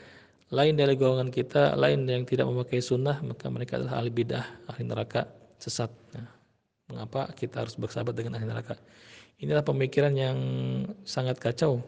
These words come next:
sangat salah. Bahkan Nabi tidak memusuhi orang-orang Nasrani, orang-orang Yahudi untuk hal-hal seperti ini dalam hal dakwah. Mereka mencintai orangnya, tidak mencintai sifatnya.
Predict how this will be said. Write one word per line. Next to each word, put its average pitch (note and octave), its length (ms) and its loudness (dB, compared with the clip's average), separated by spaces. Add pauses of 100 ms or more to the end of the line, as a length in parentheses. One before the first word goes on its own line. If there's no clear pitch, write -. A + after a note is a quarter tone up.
(160)
sangat A#2+ 320 -6
salah. - 240 -2 (1400)
Bahkan C3+ 320 0
Nabi C#3+ 320 4
tidak C3+ 640 2
memusuhi C#3 560 4
orang-orang B2 400 0
Nasrani, D3 400 2
orang-orang B2 560 0
Yahudi B2+ 480 0 (560)
untuk B2 400 -4
hal-hal B2+ 240 2
seperti C#3 480 0
ini C#3 160 2
dalam B2 160 2
hal B2 160 2
dakwah. A#2+ 320 2 (1040)
Mereka C3+ 280 -2
mencintai B2+ 400 0
orangnya, B2 480 0
tidak C3 240 4
mencintai B2+ 480 0
sifatnya. B2 520 -2